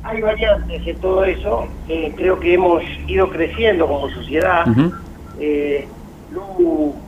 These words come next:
Speaker 1: lo advierte, lo siente, pero bueno, eh, en todo caso él se predispone para,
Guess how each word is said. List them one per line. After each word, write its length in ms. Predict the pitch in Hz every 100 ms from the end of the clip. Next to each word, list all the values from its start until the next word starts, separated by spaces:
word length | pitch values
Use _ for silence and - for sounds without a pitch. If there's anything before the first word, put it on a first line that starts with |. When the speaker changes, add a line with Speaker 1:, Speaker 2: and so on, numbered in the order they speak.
| - -
Speaker 1:
lo 100 | 123
advierte, 800 | 123 196 202 156 - 151 147
lo 100 | 131 -
siente, 680 | 170 180 - - 143 151 143 - - -
pero 540 | 135 139 143 143 139 - - - - -
bueno, 420 | 180 175 170 165
eh, 420 | 147 143 143 147
en 60 | 143
todo 180 | 175 180 151
caso 260 | 190 190
él 140 | 196 185
se 220 | 180 170 147 - - -
predispone 640 | 180 175 - 208 220 214
para, 560 | - 170 160 156 147